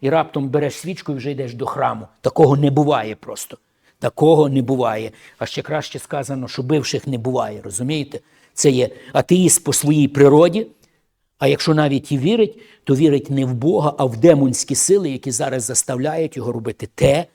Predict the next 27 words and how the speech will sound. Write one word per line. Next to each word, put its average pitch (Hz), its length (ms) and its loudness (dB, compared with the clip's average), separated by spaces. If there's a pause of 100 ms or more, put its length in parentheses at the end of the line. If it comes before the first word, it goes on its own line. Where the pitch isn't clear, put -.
(120)
що - 220 -6
він 120 200 -4
робить. 110 300 -6
І 139 60 -4
настільки 131 540 -2
зв'язаний, 139 640 -4 (380)
і 135 60 -4
ми 135 40 0
вже 131 120 -4
колись 135 280 -8
про - 140 -12
це 135 160 -4
з 110 60 -4
вами 127 220 -2
говорили, 143 500 -2 (420)
Іса-, - 380 -4
е, 117 320 -6 (220)
Єзекіля 139 520 -2
тридцять 135 420 -6
вісім 127 280 -8
тридцять 117 360 -12
дев'ять: 107 440 -8
«Всажу 131 380 -2
гачки 123 320 -6
і 156 60 -2
поведу 123 440 -6
його». 107 260 -14